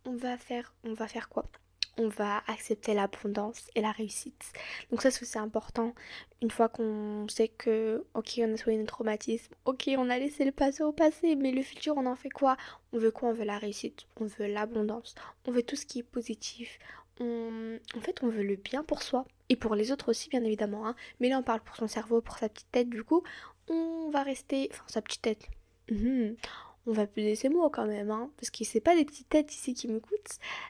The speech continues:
Euh... Mais voilà, qu'on va accepter pour le meilleur, Inch'Allah, pour le khair, pour tout ce qui est bon pour nous,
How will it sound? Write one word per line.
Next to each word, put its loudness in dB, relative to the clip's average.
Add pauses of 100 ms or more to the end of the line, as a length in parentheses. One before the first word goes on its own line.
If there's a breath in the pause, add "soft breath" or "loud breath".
(180)
Euh... -2 (580)
Mais 6
voilà, 4
qu'on -4
va -2
accepter -4
pour -2
le -2
meilleur, 0 (160)
Inch'Allah, -4 (120)
pour -10
le -8
khair, -6 (120)
pour -4
tout -8
ce -8
qui 0
est 2
bon -2 (400 loud breath)
pour 0
nous, 2